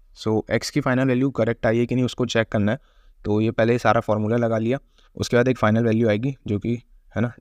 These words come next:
नंबर्स के साथ होगी, जैसे ये वन, टू, थ्री या फिर बड़ा नंबर भी हो सकता है, दस, बारह, पन्द्रह, जो भी आएगी एक्स की वैल्यू,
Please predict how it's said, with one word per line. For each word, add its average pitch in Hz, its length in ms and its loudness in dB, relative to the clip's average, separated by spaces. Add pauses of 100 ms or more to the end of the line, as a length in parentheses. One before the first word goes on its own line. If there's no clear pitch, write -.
(120)
नंबर्स 104 360 0
के 120 100 -4
साथ 117 220 -2
होगी, 110 160 0
जैसे 110 200 2
ये 107 160 0
वन, 104 220 0
टू, 101 120 -2
थ्री 104 240 0
या 104 40 2
फिर 104 160 -4 (140)
बड़ा 104 220 2
नंबर 107 220 2
भी 104 60 -4
हो 104 60 0
सकता 107 200 -8
है, 104 60 0
दस, 101 200 0
बारह, 101 140 0
पन्द्रह, 101 240 0
जो 107 160 2
भी 110 100 2
आएगी 101 200 2
एक्स - 180 -4
की 107 60 0
वैल्यू, 101 180 0